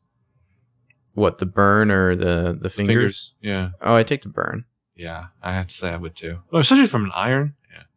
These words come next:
Speaker 1: I just, I don't wanna mess up my digits, you know.
Speaker 2: But I mean, you can, you can control the burn a little bit with an iron, I think.
Speaker 1: Mm-hmm.
Speaker 2: Um, especially if
Speaker 1: Do it
Speaker 2: you're
Speaker 1: long enough, it stops hurting.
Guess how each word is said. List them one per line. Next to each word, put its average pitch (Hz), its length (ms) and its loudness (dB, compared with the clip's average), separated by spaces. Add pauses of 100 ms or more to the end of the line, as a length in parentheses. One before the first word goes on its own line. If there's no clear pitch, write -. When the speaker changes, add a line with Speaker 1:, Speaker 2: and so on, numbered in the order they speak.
Speaker 1:
I 156 120 2
just, 147 120 -2
I 156 100 4
don't 139 360 4
wanna 98 160 2
mess 87 260 -2
up - 120 -4
my - 160 -10
digits, - 460 -10
you - 140 -12
know. - 220 -12
Speaker 2:
But 175 100 2
I 175 40 4
mean, 170 160 2
you 202 80 -2
can, 160 180 -10 (100)
you 208 160 -4
can 151 120 -18
control 107 680 -6
the 95 100 -20
burn 90 340 -10 (200)
a 95 40 -20
little 92 160 -18
bit 92 120 -10
with 87 120 -20
an 95 80 -20
iron, 87 260 -8
I 82 60 -18
think. - 300 -20 (120)
Speaker 1:
Mm-hmm. 123 920 -8
Speaker 2:
Um, 110 300 -2
especially - 240 -8
if 107 40 -4
Speaker 1:
Do 120 60 2
it - 20 4
Speaker 2:
you're 104 80 4
Speaker 1:
long 101 240 2
enough, 95 260 -2
it - 80 -18
stops - 320 -8
hurting. 104 300 -4